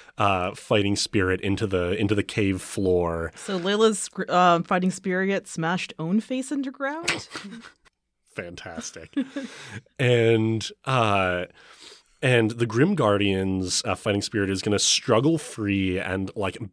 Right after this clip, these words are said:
Speaker 1: backflip out of the, out of the tackle and leap into the air. And as it does, it's going to bring a hand back, and its, its palm starts, starts to glow.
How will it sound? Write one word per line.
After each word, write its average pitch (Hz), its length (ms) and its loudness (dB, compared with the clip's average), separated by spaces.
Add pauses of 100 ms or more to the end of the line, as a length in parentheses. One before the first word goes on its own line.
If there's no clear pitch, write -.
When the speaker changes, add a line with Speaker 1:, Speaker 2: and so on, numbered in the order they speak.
(140)
Speaker 1:
backflip 117 680 0
out 107 240 0
of 98 220 -4
the, 95 480 -2
out 104 160 0
of 101 220 -6
the 101 340 0
tackle 92 480 -6
and 92 160 -6
leap 104 340 -6
into 113 220 -2
the 107 220 -2
air. 85 400 -10 (760)
And 107 540 0
as 117 220 -2
it - 120 -8
does, 104 220 0
it's 101 140 -6
going 107 220 0
to 101 380 0
bring 120 440 2
a 180 60 0
hand 98 360 0
back, 92 480 -2
and 110 160 2
its, 98 200 -2
its - 220 -8
palm 110 440 2
starts, 104 400 2 (180)
starts - 520 2
to 113 100 -6
glow. 95 720 -4